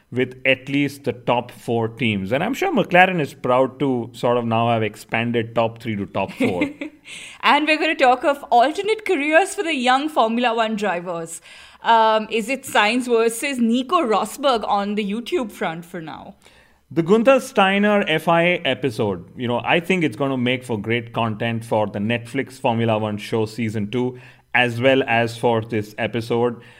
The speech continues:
Speaker 1: Uh, guys, remember to subscribe to us on iTunes, Audio Boom, Google Podcasts, Spotify, and every other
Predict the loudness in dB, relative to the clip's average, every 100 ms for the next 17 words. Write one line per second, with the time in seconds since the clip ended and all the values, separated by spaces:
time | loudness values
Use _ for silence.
0 | _ 0 0 4 4 4 2 2 4 4
1 | 2 0 2 2 2 2 2 2 0 0
2 | 0 0 -2 -2 2 2 2 0 0 -2
3 | 0 0 0 0 0 0 -2 -2 -4 -2
4 | -2 -2 -2 0 0 0 -2 0 0 0
5 | 2 0